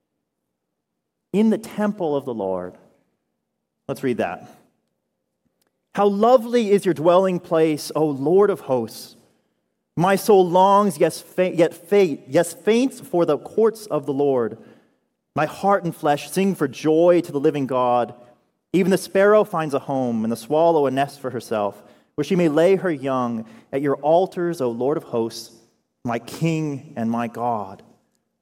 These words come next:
Blessed are those who dwell in your house, ever singing your praise, for a day in your courts is better than a thousand elsewhere." He's able to just, just,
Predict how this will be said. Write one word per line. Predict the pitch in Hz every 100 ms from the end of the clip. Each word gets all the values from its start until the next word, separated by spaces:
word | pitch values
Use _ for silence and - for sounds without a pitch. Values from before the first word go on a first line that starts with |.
| -
Blessed | 139 196 214 214
are | 180
those | 165 180 185 160 -
who | 147
dwell | 120 151 196 214
in | 160
your | 139
house, | - 156 165 147 -
ever | 143 147
singing | - 190 202 202
your | 190
praise, | 190 127 120 117 113 - - _ _ _ _ _ _
for | 156
a | 156
day | 131 175 190 190
in | 156
your | 139
courts | 131 - 143 123 123 127
is | 110
better | 120 120 101 95 - _ _ _ _ -
than | 113
a |
thousand | - - 135 156 160 151
elsewhere." | 135 107 101 - - _ _ _ _ _ _ _ _ _ _ _ _ _ _ _ _ _ _
He's | 180 240
able | 247 240
to |
just, | 196 185
just, | 185 -